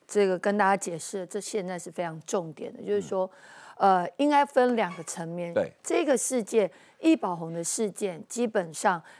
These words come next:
Speaker 1: 跟所谓台南杀警案这个外役间的大家的一个讨论，这是两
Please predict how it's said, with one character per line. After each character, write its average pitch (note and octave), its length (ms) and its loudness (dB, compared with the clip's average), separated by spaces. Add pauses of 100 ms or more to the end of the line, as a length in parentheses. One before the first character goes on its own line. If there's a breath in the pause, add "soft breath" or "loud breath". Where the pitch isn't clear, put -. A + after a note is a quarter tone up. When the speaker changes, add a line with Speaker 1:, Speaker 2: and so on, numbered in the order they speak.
(120 loud breath)
Speaker 1:
跟 A#3 300 4
所 F#3+ 220 -6
谓 G3+ 120 2
台 F3 220 -6
南 F3 160 -8
杀 F#3+ 260 -2
警 F3+ 160 -12
案 F3 160 -8
这 F3 140 -8
个 F3 80 -8
外 F#3 260 -4
役 F3+ 140 -10
间 E3+ 380 -10
的 E3 120 -8 (300 loud breath)
大 G#3 160 4
家 F#3+ 140 0
的 F#3 120 -4
一 F3+ 80 -4
个 F3+ 140 -6
讨 C#3+ 280 -14
论， F3+ 220 -4 (200 soft breath)
这 C#4 120 -2
是 G#3 280 0
两 F#3 180 -4